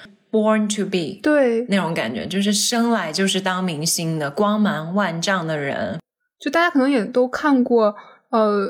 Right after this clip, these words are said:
Speaker 2: 就张国荣最后一次出现在舞台上，就是梅艳芳的演唱会，他作为嘉宾出现，对吧？
Speaker 1: 哦，对，他们俩还吻了一下，
Speaker 2: 对，就唱，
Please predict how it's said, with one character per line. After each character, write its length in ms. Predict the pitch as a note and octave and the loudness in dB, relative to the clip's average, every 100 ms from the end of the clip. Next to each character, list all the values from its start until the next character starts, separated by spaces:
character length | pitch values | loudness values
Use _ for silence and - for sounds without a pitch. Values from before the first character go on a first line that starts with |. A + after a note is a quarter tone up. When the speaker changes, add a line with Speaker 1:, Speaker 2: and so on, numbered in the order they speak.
| C4 | -2
Speaker 2:
就 80 | A#3+ | 0
张 160 | B3+ | 2
国 100 | B3+ | 4
荣 100 | B3 | 4
最 140 | B3 D4 | 2 2
后 180 | D#4 D#4 | 2 2
一 80 | |
次 200 | G3 - | 4 2
出 160 | G3+ A3+ | 0 0
现 180 | G#3+ A3 | 0 2
在 100 | G#3+ | 2
舞 120 | F#3+ | 0
台 200 | - F3+ | -2 -4
上， 380 | F#3+ G#3 G3 G3 | 0 0 0 -2
就 160 | C4 | 0
是 80 | B3 | 4
梅 140 | A3 G3 | 4 4
艳 180 | A#3 | 2
芳 180 | A3+ B3+ | 2 2
的 80 | C#4 | 4
演 160 | A#3 F#3+ | 2 0
唱 160 | G3+ | -2
会， 140 | G#3 G3+ | 0 0
他 80 | |
作 140 | G#3 G#3+ | 2 2
为 100 | G3 | 2
嘉 180 | G#3 G#3 | 0 0
宾 220 | G#3+ G#3+ | 2 2
出 180 | - G3 | 0 -4
现， 240 | G3 F#3+ - - _ _ _ | -2 -6 -10 -20 _ _ _
对 100 | A#3+ | 0
吧？ 280 | A#3 A3 G#3+ | 2 4 4
Speaker 1:
哦， 100 | G3+ | 2
对， 220 | G#3+ A3+ G#3+ | 2 0 2
他 140 | A#3 | 2
们 120 | A#3+ A#3+ | 2 2
俩 160 | G#3 | 0
还 180 | F#3+ G3 | 0 0
吻 80 | G#3 | 4
了 180 | C4 A#3+ | 4 4
一 40 | |
下， 20 | |
Speaker 2:
对， 80 | C#4+ | 2
就 20 | |
唱， 200 | E3 C#4+ | 2 2